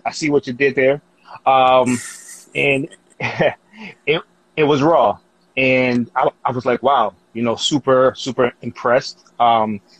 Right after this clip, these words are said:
I felt it from an, an emotional standpoint. And then you followed up, uh, with another video. Um, it was pretty much says, "From, from black trauma, uh,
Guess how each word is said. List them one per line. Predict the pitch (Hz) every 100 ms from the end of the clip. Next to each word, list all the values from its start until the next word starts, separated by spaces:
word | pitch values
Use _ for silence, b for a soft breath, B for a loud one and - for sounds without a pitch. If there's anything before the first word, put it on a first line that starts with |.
| _
I | 113
felt | - 143 131 131
it | 135 - _
from | 123
an, | 120 120
an | 117
emotional | 113 120 - 117
standpoint. | - 120 117 - 123 139 - _ b b b -
And | 131
then | 139
you | 139
followed | - 160 156 147
up, | 156 123 - _ _ _ - - -
uh, | 127 117 117
with | 123 127 127
another | 131 180 190
video. | 135 131 120 117 110 - 120
Um, | 117 113
it | 131
was | 120 -
pretty | - 127
much | 123 123 123
says, | - - 120 110
"From, | - - 135 127 120 - _ _ _
from | - 127
black | 135 139 -
trauma, | - 147 139 117 107 - _ _ -
uh, | 117 110